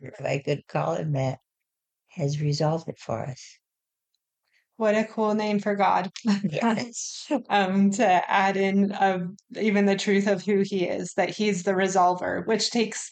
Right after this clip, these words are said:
Speaker 2: there's an actual, like, physical action that he takes us through to get to that place. Um, so that's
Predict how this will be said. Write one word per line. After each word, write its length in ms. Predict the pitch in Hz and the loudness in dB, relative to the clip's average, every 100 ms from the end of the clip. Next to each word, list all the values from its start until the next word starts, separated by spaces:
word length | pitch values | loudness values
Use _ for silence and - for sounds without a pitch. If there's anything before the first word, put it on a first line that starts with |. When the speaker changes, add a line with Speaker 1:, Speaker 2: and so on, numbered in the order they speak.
| - - _ | -18 -20 _
Speaker 2:
there's 200 | 214 208 | 0 2
an 100 | 202 | 2
actual, 500 | 185 190 - 202 190 | 2 2 0 0 2
like, 220 | 180 175 - - | 2 0 -2 0
physical 560 | 208 196 196 190 185 | 0 0 0 0 0
action 560 | 175 190 - - 196 185 | 2 2 0 -2 -4 -2
that 120 | - | -4
he 160 | - 190 - - | -4 -8 -12 -8
takes 320 | - 190 185 | -2 -2 -2
us 160 | 185 185 | -6 -6
through 280 | 185 180 180 | -4 -2 -2
to 100 | 185 | -2
get 240 | 180 175 | -2 -4
to 100 | - 180 | -4 -2
that 280 | 170 - | 0 -2
place. 580 | - 180 170 170 - - _ - - _ _ _ _ - | -4 -4 -2 -4 -6 -14 _ -20 -20 _ _ _ _ -4
Um, 720 | 208 208 208 202 202 190 190 - _ _ - | 0 2 2 4 4 2 -2 -16 _ _ -10
so 220 | - 247 | -2 2
that's 540 | 233 302 320 - - | 4 2 0 -10 -12